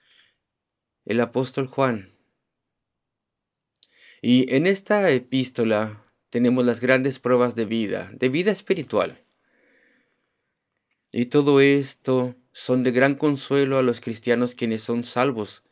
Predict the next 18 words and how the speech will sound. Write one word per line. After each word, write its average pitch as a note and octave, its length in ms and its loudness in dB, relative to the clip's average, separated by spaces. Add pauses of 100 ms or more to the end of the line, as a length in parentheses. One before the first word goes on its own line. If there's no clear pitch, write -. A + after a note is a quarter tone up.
El A#2 160 0
leerlas F3 500 2
les A#2 140 -8
es B2 80 -6
de B2 100 -2
gran A2 180 0
consuelo. G2+ 560 -6 (640)
Y B2 120 4
en C#3+ 80 6
aquel A#3 420 2
tiempo B2+ 400 2
que A#2 120 -10
fue A#2 320 -2 (100)
esto A#2 600 -2
escrito, A2 680 -6 (240)
había A#2+ 320 4
una D#3+ 340 2 (100)
herejía A#2 880 2